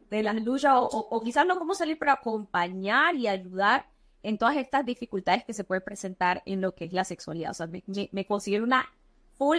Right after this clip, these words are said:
apasionada en las relaciones saludables, en enseñar sobre las relaciones saludables y en el precioso disfrute que hay en la intimidad sexual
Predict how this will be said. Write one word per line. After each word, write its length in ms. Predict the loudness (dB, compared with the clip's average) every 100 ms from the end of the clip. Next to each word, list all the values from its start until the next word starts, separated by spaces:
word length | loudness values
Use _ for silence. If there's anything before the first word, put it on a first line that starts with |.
| 4
apasionada 920 | 2 2 -2 -2 -6 -2 2 2 2
en 80 | 0
las 100 | -4
relaciones 560 | -6 -6 -6 -8 -8 -4
saludables, 560 | -4 -2 -2 0 0
en 120 | -2
enseñar 720 | -4 -12 -8 -6 -4 2 2 2
sobre 220 | 0 0
las 100 | -2
relaciones 560 | -2 -4 -4 -8 -10 -4
saludables 640 | -2 0 -2 0 -2 -4 _ _ _
y 140 | -2 0
en 80 | 2
el 180 | 0
precioso 640 | -2 -4 -4 -2 0 2 0
disfrute 500 | -2 -4 -2 0 0
que 140 | 0
hay 300 | 0 0 -4 -6
en 200 | -2 -2
la 80 |
intimidad 720 | -4 -8 -8 -6 0 0 0 -2
sexual 640 | -10 -10 0 4 4 4